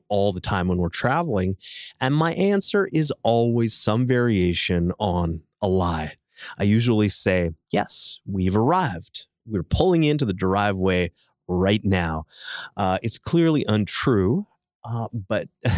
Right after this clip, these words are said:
it does a couple of things. One, <laughs> it shuts down the line of questioning, which helps when you're trying not to crash the car. And second,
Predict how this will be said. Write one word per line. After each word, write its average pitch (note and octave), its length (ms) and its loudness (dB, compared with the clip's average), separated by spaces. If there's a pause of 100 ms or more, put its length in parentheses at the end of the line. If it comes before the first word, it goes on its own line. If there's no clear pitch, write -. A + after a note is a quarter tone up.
it A2+ 140 -2
does B2 160 2
a A#2+ 60 -2
couple A2 280 0
of F#2 100 -4
things. F2 300 -2
One, B2+ 360 0 (280)
<laughs> - 240 -20
it - 380 -10
shuts - 300 0
down G#2 180 0
the G#2 80 -2
line G2 220 0
of F#2 100 -4
questioning, G#2+ 560 -2 (440)
which - 180 -2
helps C#3 360 0
when A2+ 120 2
you're G2 80 2
trying G2 240 -2
not F#2 140 -2
to - 60 -2
crash F#2 340 -2
the F2+ 60 -10
car. F#2 360 -2 (440)
And C#3+ 160 0
second, D3 680 -2